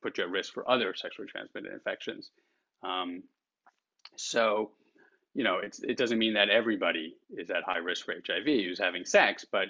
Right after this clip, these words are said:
it does, it does mean that, um, you know, uh, that prep may be, um, beneficial in terms of keeping people negative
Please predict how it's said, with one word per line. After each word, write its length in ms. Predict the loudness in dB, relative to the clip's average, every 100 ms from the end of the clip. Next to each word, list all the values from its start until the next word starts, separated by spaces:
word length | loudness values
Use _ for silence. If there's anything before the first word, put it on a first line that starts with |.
| -4
it 120 | -4
does, 300 | -2 -2 -6
it 120 | -10 -2
does 200 | 0 0
mean 240 | -8 -4
that, 500 | -2 -2 -4 _ -8
um, 300 | -8 -8 -14 -20 _ _ _ _
you 80 | -6
know, 280 | -4 -4 -6 -14 -16
uh, 240 | -14 -14 -16 -20 -20 -20 -20 -20 -4
that 280 | -2 -2 -2
prep 280 | 2 2
may 180 | 4 0
be, 420 | 0 -2 -2 -4 -10 -10
um, 320 | -8 -8 -12 _ _
beneficial 840 | -2 -2 -2 -2 -2 -4 -6 -8 -10
in 120 | -16
terms 300 | -10 -10 -10
of 80 | -14
keeping 340 | -10 -10 -8 -8
people 240 | -10 -8
negative 400 | -4 -4 -4 -6